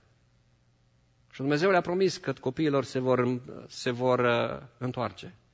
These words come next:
Și nu s-au întors în timpul vieții ei, sau al lui, sau al tatălui, dar s-au întors după aceea. Dumnezeu își împlinește promisiunile. Um, ne uităm la toți oamenii ăștia de aici.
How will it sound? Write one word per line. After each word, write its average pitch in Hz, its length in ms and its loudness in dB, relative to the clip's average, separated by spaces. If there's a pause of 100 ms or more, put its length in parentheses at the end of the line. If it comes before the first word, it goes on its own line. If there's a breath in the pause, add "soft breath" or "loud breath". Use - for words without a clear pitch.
(300)
Și - 180 -12
nu 175 120 0
s-au 185 220 0
întors 95 540 -4 (200)
în 101 140 -8
timpul 98 260 -6
vieții 95 400 -4
ei, 85 240 -6
sau 87 220 -4
al 92 120 0
lui, 98 220 0
sau 90 140 -4
al 92 60 0
tatălui, 92 500 -4 (880)
dar 113 140 -2
s-au 113 180 -2
întors 110 300 -2
după 113 160 -6
aceea. 92 400 -8 (1200)
Dumnezeu 101 680 0 (800)
își - 160 -6
împlinește 117 440 0
promisiunile. 87 800 -8 (1000 soft breath)
Um, 139 420 10 (920)
ne 160 100 8
uităm 247 220 8
la 254 80 4
toți 220 220 2
oamenii 160 300 6
ăștia 131 200 4
de 107 60 2
aici. - 460 -2